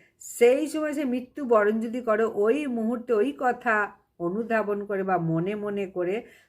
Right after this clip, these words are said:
তখন সে ওই মৃত্যুর পর সে ওই রকম বাইজি বাড়িতে যাওয়ার মতোই আবার সে জন্মগ্রহণ করল।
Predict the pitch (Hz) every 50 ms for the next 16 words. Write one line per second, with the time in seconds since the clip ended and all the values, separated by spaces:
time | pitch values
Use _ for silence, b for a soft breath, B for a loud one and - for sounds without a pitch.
0 | B - 156 156 156 - - 214 240 254 247 254 - 208 202 190 190 190 180 170
1 | 170 170 170 196 226 262 277 - b b b b b _ - 151 160 147 - -
2 | - 196 208 196 190 190 170 156 151 151 160 175 190 - - - 156 156 165 180
3 | 214 277 - - _ _ _ - 151 156 151 151 156 151 147 - - 170 175 202
4 | 233 277 285 - _ _ _ _ _ _ _ _ _ _ _ _ _ _ _ _
5 | _ _ _ _ _ _ _ _ 208 170 147 165 156 147 147 143 139 156 180 170
6 | 175 185 180 180 180 180 - 214 196 180 196 190 190 190 190 190 190 190 196 196
7 | 190 - 220 240 285 330 302 220 180 165 170 170 196 247 277 - - 226 240 214
8 | - - 170 156 143 139 147 147 143 147 151 147 139 143 170 214 262 269 269 -
9 | - 151 139 135 131 131 131 127 131 127